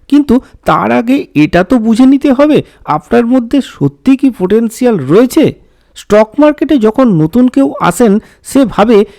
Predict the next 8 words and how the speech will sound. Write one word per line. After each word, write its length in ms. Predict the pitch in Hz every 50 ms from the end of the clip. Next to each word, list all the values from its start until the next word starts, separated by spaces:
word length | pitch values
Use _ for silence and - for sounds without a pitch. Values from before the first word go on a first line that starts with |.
| _ _ _ _ _ -
এখান 300 | 220 208 - - 269 269 262 -
থেকে 180 | - 175 - - 294 285 _ -
প্রচুর 280 | 220 254 247 - 277 247 247 208
ইনকাম 260 | 175 160 - 151 143 135 -
করা 160 | 123 113 101 98 -
যায়, 160 | 73 - - _ _ -
কিন্তু 220 | - 277 262 262 277 262 - - _ _ - -
সময়ের 440 | - 208 226 254 269 285 294 294